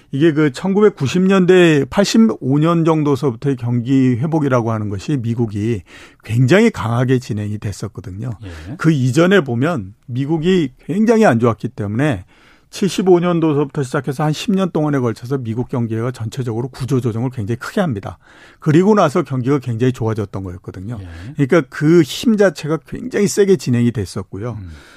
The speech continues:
Speaker 1: 두 번째는 뭐냐면 그 당시에 이제 신경제라고 하는 것이 있었죠. 물가는 굉장히 낮고 경제 성장률 굉장히 높고
Speaker 2: 음.
Speaker 1: 이랬던 그 과정이 계속 진행됐었고 또 하나는 뭐냐면 삼 차, 어, 산업혁명.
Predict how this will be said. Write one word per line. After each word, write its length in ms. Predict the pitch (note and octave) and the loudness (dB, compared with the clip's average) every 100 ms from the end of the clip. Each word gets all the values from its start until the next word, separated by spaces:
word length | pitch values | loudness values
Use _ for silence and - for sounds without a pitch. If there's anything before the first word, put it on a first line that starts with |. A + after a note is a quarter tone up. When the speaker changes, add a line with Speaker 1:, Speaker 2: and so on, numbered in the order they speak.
| _ | _
Speaker 1:
두 160 | - C#3 | -8 0
번째는 500 | D#3 E3+ F3+ F#3+ G#3 | 2 2 2 2 4
뭐냐면 480 | D#3+ C3+ C3+ D3+ C#3+ | 4 4 4 2 0
그 100 | - | -4
당시에 380 | B2+ D3 D3+ F3+ | 0 2 2 2
이제 160 | D#3+ C3+ | 2 0
신경제라고 880 | - A3+ A3+ A#3+ A3 G#3 F3+ D3 C#3 | 2 4 4 4 4 4 4 2 2
하는 180 | B2 A2 | 2 0
것이 220 | G2 - | -4 -6
있었죠. 480 | F#2+ G2+ F#2+ A2+ G2+ | -8 -10 -10 -8 -8
물가는 420 | G2+ B2 C#3 C#3+ | -4 -2 0 0
굉장히 320 | C3 A2+ A#2 A#2 | 0 -2 0 -2
낮고 360 | F#2+ - A#2+ | -4 -6 -8
경제 280 | - A2 A#2 | -6 -6 -4
성장률 400 | A#2 A2 A2 A2+ | -4 -6 -8 -10
굉장히 360 | - A2 C#3+ C3+ | -6 0 2 2
높고 400 | G2 - F2+ - - - | 0 -6 -12 -12 -18 -20
Speaker 2:
음. 100 | A2 G2 | -12 0
Speaker 1:
이랬던 760 | D3 D#3+ F#3+ F3+ E3 D#3 C#3 B2+ | 2 4 4 4 2 2 0 2
그 320 | C#3 C3 A#2+ | 2 4 2
과정이 400 | - C3 B2+ C#3 | -2 0 2 0
계속 260 | B2 - A#2+ | -2 -6 -8
진행됐었고 800 | A#2+ A2 G2+ F#2+ F#2 - G2 - - - - | -8 -8 -8 -12 -14 -14 -16 -18 -20 -20 -2
또 100 | D3 | 2
하나는 300 | D#3+ F3 F#3 | 4 4 4
뭐냐면 340 | D3 C3+ C3+ | 2 4 2
삼 300 | B2+ - G#3 - | 0 -2 -2 -2
차, 480 | - G3+ F#3+ F3+ E3+ _ _ _ - | 0 2 4 2 -2 _ _ _ -12
어, 520 | C#3+ C3 C3 C3 B2+ B2+ | -2 0 2 2 2 0
산업혁명. 640 | - F#3+ - C#3 A2+ F#2 | 0 0 2 2 2 -2